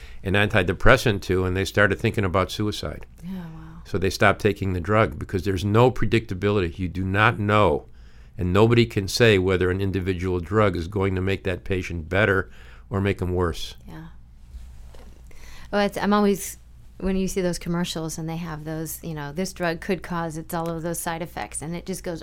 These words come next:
Speaker 2: on. It's like a whole other commercial on the backside of the actual commercial for the drug companies, and it, and then <laughs> it just lists the, the side effects.
Speaker 1: Yeah,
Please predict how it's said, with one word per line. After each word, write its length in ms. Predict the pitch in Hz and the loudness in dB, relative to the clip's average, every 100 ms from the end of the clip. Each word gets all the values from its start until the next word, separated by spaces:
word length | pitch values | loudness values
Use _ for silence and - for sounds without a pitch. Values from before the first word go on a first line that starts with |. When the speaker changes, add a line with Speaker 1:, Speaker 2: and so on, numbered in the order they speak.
| - | -6
Speaker 2:
on. 180 | 185 180 | -6 -4
It's 200 | 185 180 | -6 -6
like 140 | 175 | -6
a 80 | 170 | -4
whole 160 | 180 175 | -6 -6
other 160 | 170 | -8
commercial 420 | - 175 170 - 165 | -10 -8 -8 -6 -8
on 180 | 160 | -8
the 60 | 160 | -8
backside 440 | 170 - - - 160 | -8 -8 -8 -8 -10
of 100 | 160 | -10
the 280 | - - 170 | -10 -10 -10
actual 280 | 165 - 170 | -10 -10 -10
commercial 360 | 170 165 - | -10 -8 -10
for 140 | 156 165 | -8 -8
the 80 | 160 | -8
drug 340 | 160 160 175 - - - - | -8 -10 -12 -16 -18 -18 -14
companies, 520 | - 156 - 151 151 | -10 -10 -10 -10 -12
and 160 | 165 160 | -10 -10
it, 120 | 165 - | -12 -10
and 200 | 170 160 | -8 -8
then 240 | 160 160 | -10 -10
<laughs> 40 | - | -4
it 440 | 202 247 214 196 | 0 2 2 2
just 200 | 202 190 | 0 0
lists 280 | 208 190 - | 2 2 0
the, 240 | - - | -6 -6
the 140 | - 175 | -2 -2
side 260 | - 185 | -2 -4
effects. 400 | 180 - - - - - | -4 -6 -10 -12 -4 4
Speaker 1:
Yeah, 260 | 107 95 | 4 4